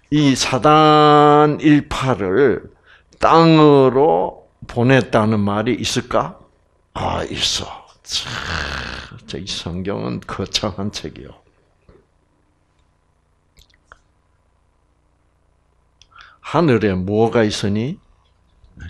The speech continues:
전쟁이 있었다. 이것이 이제 하나님과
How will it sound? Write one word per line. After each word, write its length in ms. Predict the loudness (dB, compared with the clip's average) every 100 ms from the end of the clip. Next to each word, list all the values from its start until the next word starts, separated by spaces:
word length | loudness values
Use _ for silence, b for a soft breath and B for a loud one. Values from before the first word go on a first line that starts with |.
| -12
전쟁이 680 | -12 -8 -8 -6 -4 -4 -6
있었다. 800 | -8 -14 -16 -20 -18 -18 -20 B B B
이것이 640 | -4 4 4 6 0 0 0
이제 480 | -2 -6 -6 -6 -8 B B -18
하나님과 1040 | -10 -6 -6 -4 -4 -2 -2 -2 -6